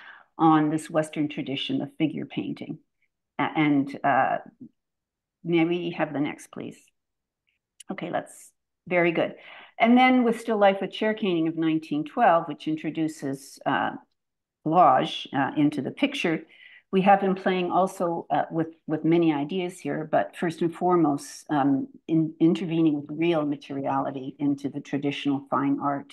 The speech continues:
easel painting, not just the illusionistically depicted material real chair caning, but also the rope around the edge of the picture, which is an imitation of a real carved wood frame imitating rope. So he's now beginning to play with defi-,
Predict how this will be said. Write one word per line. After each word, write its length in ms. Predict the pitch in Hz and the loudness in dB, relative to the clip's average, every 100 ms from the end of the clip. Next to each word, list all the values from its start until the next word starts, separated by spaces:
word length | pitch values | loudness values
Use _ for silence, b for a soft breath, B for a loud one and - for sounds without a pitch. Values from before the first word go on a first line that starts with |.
| - | -6
easel 300 | 170 160 147 | -2 -2 -2
painting, 340 | 156 135 135 151 | -2 -2 0 2
not 240 | 160 156 | 2 0
just 300 | 165 147 - | -4 -4 -4
the 80 | 151 | -2
illusionistically 880 | 151 160 160 160 151 - 151 151 147 | 0 0 0 0 -2 -4 -6 -6 -6
depicted 560 | 147 - - 151 143 - B B | -6 -6 -6 -4 -4 -8 B B
material 520 | 151 151 160 151 147 | -2 0 0 0 0
real 460 | 151 156 143 139 - - | -2 0 0 -2 -10 -8
chair 260 | - 233 | -2 0
caning, 480 | 220 202 143 147 147 B B B - | 2 2 4 2 -2 B B B -2
but 80 | 156 | 2
also 600 | 160 160 - 151 143 - | 2 2 -2 -2 -2 -4
the 160 | 151 143 | -4 -4
rope 460 | 156 160 151 - - 147 | 2 4 4 2 -8 -4
around 280 | 143 139 | -2 0
the 120 | 143 139 | -2 -2
edge 160 | 139 | -6
of 60 | 143 | -10
the 80 | 139 | -8
picture, 480 | - 165 - 131 | -6 -6 -4 -6
which 220 | 135 131 151 | -6 -6 -6
is 120 | 147 | -2
an 100 | 143 | 2
imitation 760 | 147 147 - 139 143 139 135 - b b b | 2 2 -2 -4 -4 -4 -4 -6 b b b
of 140 | 143 147 | -2 -2
a 40 | |
real 400 | 151 156 151 151 | 0 2 4 2
carved 640 | 151 - 139 139 143 139 - | -2 0 2 2 -2 -6 -10
wood 240 | 165 165 - | -4 -4 -4
frame 420 | 120 127 123 - | -6 -4 -4 -2
imitating 680 | 151 139 - 123 131 - - | 0 0 -2 -6 -4 -6 -8
rope. 480 | 151 151 147 - - _ B B B B B | -4 0 2 0 -12 _ B B B B B
So 420 | - - 175 170 - | -8 0 2 2 0
he's 280 | 175 165 | -4 0
now 220 | 165 165 185 | 4 4 4
beginning 320 | 170 156 156 | 2 2 0
to 80 | 156 | -4
play 300 | - 160 147 | -6 -4 -2
with 180 | 147 - | -4 -6
defi-, 380 | 147 170 160 | -6 -4 -4